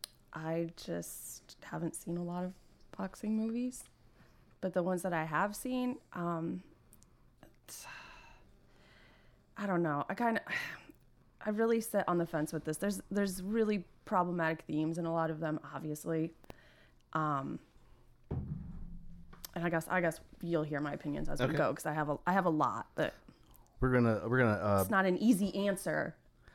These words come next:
Speaker 2: we're gonna not ask Todd what his opinion is. We're just gonna let it show through, through the episode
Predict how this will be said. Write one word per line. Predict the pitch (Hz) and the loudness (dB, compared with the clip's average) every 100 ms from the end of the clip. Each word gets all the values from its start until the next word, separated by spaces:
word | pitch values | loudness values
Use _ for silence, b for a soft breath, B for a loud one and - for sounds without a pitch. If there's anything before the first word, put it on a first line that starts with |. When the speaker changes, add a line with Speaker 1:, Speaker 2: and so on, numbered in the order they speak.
| b _ | b _
Speaker 2:
we're | 120 | 2
gonna | 117 95 | 4 6
not | 101 113 - | 6 6 6
ask | 98 95 | 2 2
Todd | - 104 101 | 2 4 4
what | 92 | 2
his | 104 101 | 0 0
opinion | - 104 104 | 0 2 2
is. | 104 101 | 2 0
We're | 104 | -4
just | 98 | -4
gonna | 98 92 | -4 0
let | 98 | 0
it | 90 | 0
show | - - 101 | -2 0 0
through, | - 104 107 | 0 0 0
through | 113 110 | 2 2
the | 92 | 4
episode | 98 - 196 233 | 2 2 6 6